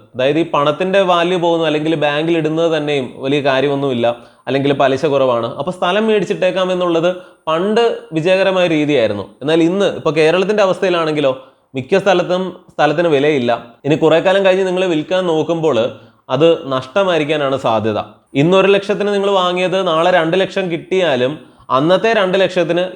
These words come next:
ഇന്നത്തെ ഒരു ലക്ഷത്തിൻ്റെ പോലും വാല്യൂ ഉണ്ടാകണമെന്നുമില്ല. കാര്യം മനസ്സിലായി എന്ന് കരുതുന്നു. അപ്പോൾ സ്ഥലത്തിൻ്റെ കാര്യവും ഇങ്ങനെയാണ്. അപ്പോൾ അന്നും ഇന്നും ഏറെക്കുറെ അല്ലെങ്കിൽ ഇന്നത്തെ കാലത്ത് കുറേ കൂടെ മെച്ചപ്പെട്ട ഒരു രീതിയിൽ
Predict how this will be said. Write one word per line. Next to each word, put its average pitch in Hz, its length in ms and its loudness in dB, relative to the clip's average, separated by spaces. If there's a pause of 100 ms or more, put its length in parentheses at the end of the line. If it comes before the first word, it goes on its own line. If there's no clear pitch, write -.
(100)
ഇന്നത്തെ 170 360 -2
ഒരു 170 160 -2
ലക്ഷത്തിൻ്റെ 180 440 -2
പോലും 170 280 0
വാല്യൂ 143 320 0
ഉണ്ടാകണമെന്നുമില്ല. 135 680 0 (380)
കാര്യം 156 240 2
മനസ്സിലായി 170 400 2
എന്ന് 165 100 0
കരുതുന്നു. 117 360 0 (420)
അപ്പോൾ 156 220 0
സ്ഥലത്തിൻ്റെ 180 500 0
കാര്യവും 175 260 2
ഇങ്ങനെയാണ്. 127 400 -2 (520)
അപ്പോൾ 202 200 0
അന്നും 220 320 2
ഇന്നും 208 200 0 (100)
ഏറെക്കുറെ 185 420 2 (320)
അല്ലെങ്കിൽ 160 300 0
ഇന്നത്തെ 170 260 0
കാലത്ത് 190 240 0
കുറേ 175 200 2
കൂടെ 196 200 0
മെച്ചപ്പെട്ട 180 400 -2
ഒരു 175 80 -2
രീതിയിൽ 160 280 0